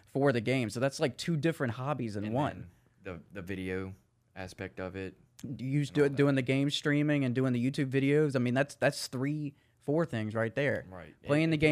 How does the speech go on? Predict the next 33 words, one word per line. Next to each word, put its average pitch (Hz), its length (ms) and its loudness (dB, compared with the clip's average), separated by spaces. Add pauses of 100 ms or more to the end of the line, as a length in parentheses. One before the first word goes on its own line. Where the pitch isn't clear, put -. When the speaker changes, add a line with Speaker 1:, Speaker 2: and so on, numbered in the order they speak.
Speaker 1:
game, 143 80 4
Speaker 2:
up 131 40 2
Speaker 1:
making 147 260 2
Speaker 2:
so - 40 2
much - 140 -12
time, 92 480 -10 (160)
but 104 100 -8
it's 98 120 -12
also 98 500 -8 (600)
Speaker 1:
It's - 140 -12
fun. 135 280 -2
Speaker 2:
it's, - 360 -16
yeah, 95 240 -4
it's 87 160 -14
not 101 180 -10
like, 90 220 -8 (100)
some, 165 280 -6
sometimes 98 580 -10
after 90 220 -10
I'm 90 120 -10
done 90 300 -10 (480)
filming 87 180 -12
a 82 40 -12
video, 85 280 -12
I'm 87 80 -16
like, 85 180 -20
"Oh, - 120 -20
fuck, - 320 -20
I - 100 -20
gotta - 180 -18
edit - 180 -14
it." - 140 -16 (100)
But 98 200 -12